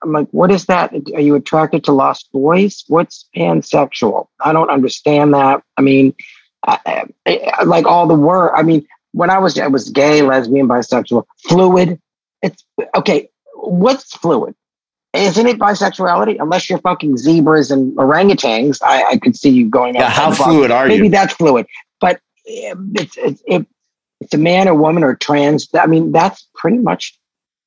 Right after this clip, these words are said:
Speaker 1: bisexual. I don't know. You wanna call it trisexual, but I mean, I just don't, I don't, I don't, the, the labels are,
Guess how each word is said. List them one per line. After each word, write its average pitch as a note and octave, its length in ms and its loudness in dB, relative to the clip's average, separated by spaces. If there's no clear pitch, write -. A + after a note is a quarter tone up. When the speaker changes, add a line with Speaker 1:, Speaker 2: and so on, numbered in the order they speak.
Speaker 1:
bisexual. - 720 -10
I - 120 -6
don't - 160 -12
know. E3 360 -6
You E3 100 -2
wanna F3 180 -2
call - 200 0
it - 60 -6
trisexual, - 600 -2
but - 120 -2
I G#3 40 2
mean, G3+ 200 2
I G3+ 80 2
just G3+ 260 -2
don't, F#3+ 220 0
I E3+ 120 2
don't, F3 280 0
I E3+ 80 4
don't, E3+ 160 0
the, C#3+ 400 2
the D3 180 2
labels D3+ 580 2
are, C3 220 -2